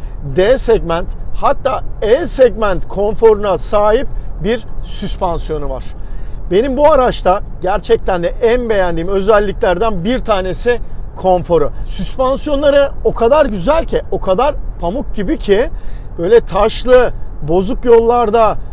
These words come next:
kasisli yollarda bile gitseniz size gerçekten çok iyi bir konforu vermeyi başarıyor. Ben basınçlarımı yüzde on yaklaşık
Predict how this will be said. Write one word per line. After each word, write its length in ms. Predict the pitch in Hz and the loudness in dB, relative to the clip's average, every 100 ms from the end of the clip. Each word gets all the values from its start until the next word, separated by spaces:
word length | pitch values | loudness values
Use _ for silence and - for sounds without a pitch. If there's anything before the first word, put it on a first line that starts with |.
| - | -8
kasisli 480 | 185 185 220 - 269 | -4 -4 -4 -4 2
yollarda 500 | 240 240 240 214 190 | 2 4 0 0 0
bile 160 | 160 | 0
gitseniz 680 | 147 - 208 - 208 277 - - - - | -2 -2 -4 -2 0 0 -4 -6 -8 -8
size 520 | - 196 175 226 247 - - 135 | -6 -4 2 2 2 -4 -10 0
gerçekten 600 | 180 240 - 180 165 156 - | 0 2 -2 -4 -6 -6 -6
çok 240 | - 240 247 - | 0 2 2 0
iyi 200 | 214 180 | -4 -4
bir 220 | 202 220 - - | -2 -4 -4 -2
konforu 480 | 180 165 151 139 | -2 -2 -4 -2
vermeyi 540 | 151 196 185 170 190 262 - - | 0 2 2 0 0 -2 -2 -4
başarıyor. 480 | 165 151 165 147 139 - - - | -4 -2 0 0 -4 -6 -6 -2
Ben 220 | 165 233 254 - - | 0 0 -2 -2 0
basınçlarımı 840 | 175 196 240 - 254 240 269 311 320 - | 0 0 -4 0 2 4 2 0 -2 -4
yüzde 320 | 160 185 175 | -2 -2 2
on 200 | 240 240 | 0 2
yaklaşık 640 | 208 196 220 202 320 - | -2 -2 -2 -2 0 -2